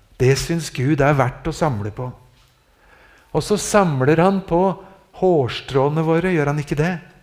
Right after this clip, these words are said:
Hvert hår på hodet er talt. Og så samler han på tårene våre.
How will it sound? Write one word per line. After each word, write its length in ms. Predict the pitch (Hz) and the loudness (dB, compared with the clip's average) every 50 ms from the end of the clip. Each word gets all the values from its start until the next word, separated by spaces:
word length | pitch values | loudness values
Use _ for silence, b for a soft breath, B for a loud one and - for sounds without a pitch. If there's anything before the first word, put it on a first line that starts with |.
| b b b b b b b b b b b b b b | b b b b b b b b b b b b b b
Hvert 540 | - 120 107 131 170 180 175 - - - - | -12 -6 0 0 0 0 0 -4 -10 -14 -6
hår 320 | - 143 156 170 180 175 - - | -2 0 2 2 2 0 -2 -4
på 140 | - 185 165 | -6 -6 -4
hodet 460 | 147 165 190 180 139 117 110 98 135 143 | -2 -2 -2 0 -2 -4 -4 -2 0 0
er 140 | 151 147 - | 0 -2 -2
talt. 640 | 127 131 135 139 127 113 127 - - - - - - - - - - _ _ _ _ _ _ b b b b b b b b b b b b b b b b b b b b _ _ _ - | -2 0 2 2 2 0 -2 -8 -14 -18 -16 -16 -14 -14 -14 -18 -20 _ _ _ _ _ _ b b b b b b b b b b b b b b b b b b b b _ _ _ -12
Og 80 | 120 | -12
så 160 | - - 170 | -8 -6 -6
samler 720 | 170 - - - - 208 196 175 143 120 113 113 123 139 147 | -6 -6 -8 -4 0 0 0 2 0 0 0 0 2 2 2
han 160 | 156 165 170 165 - | 2 0 -2 -4 -4
på 140 | 180 175 175 - - - | -6 -6 -6 -8 -14 -6
tårene 640 | - 196 190 170 135 120 110 113 113 117 131 139 135 | -2 0 2 2 2 0 -2 -4 -4 -2 -2 -2 0
våre. 300 | 143 151 160 180 208 | 2 0 0 0 -2